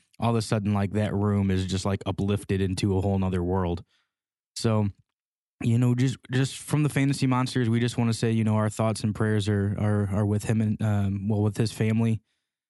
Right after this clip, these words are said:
um, during such a devastating time. Um, I really hope that, uh, you know, God will be able to, uh, somehow bless this family through this and just, and just put his hand on him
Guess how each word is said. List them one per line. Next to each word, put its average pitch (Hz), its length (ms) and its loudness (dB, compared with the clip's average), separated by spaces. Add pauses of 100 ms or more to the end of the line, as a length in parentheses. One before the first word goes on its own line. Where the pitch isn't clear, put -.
(240)
um, 110 160 0
during 107 260 2
such 110 220 -2
a 104 40 0
devastating 104 680 0
time. 110 420 0 (640)
Um, 98 340 0
I 104 80 0
really 104 340 2
hope 104 360 0 (280)
that, 101 500 -2
uh, 98 360 0 (1080)
you 110 140 2
know, 101 140 2
God 104 260 0
will 107 100 2
be 104 200 2
able 101 200 0
to, 101 360 0
uh, 98 240 2 (340)
somehow 107 320 0
bless 104 320 -2
this 110 140 -2
family 107 360 2
through 107 320 0
this 104 460 -2
and 98 240 -2
just, 104 260 -2
and 101 200 0
just 98 120 -4
put 107 120 0
his 101 100 -2
hand 104 260 0
on 101 160 0
him 101 280 0